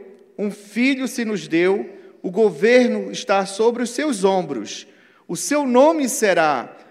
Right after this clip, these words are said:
Maravilhoso Conselheiro, Deus Forte, Pai da Eternidade, Príncipe da Paz." Amém?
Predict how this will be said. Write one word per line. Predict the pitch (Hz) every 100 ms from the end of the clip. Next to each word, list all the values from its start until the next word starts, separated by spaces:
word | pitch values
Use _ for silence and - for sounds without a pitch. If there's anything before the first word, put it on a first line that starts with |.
| _ -
Maravilhoso | - 208 180 185 185 226 269 240
Conselheiro, | 214 220 208 165 160 175 202 226 233 - - _ _
Deus | 135 214 311 -
Forte, | - 196 202 208 - 247 262 - _ _ _ _ _ _
Pai | 214 262 277
da |
Eternidade, | 247 233 208 202 175 180 185 180 190 202 - _ _ _ _ _
Príncipe | 240 320 302 254 226
da | 202
Paz." | 190 - 113 71 - - - _ _
Amém? | 147 160 220 359 - -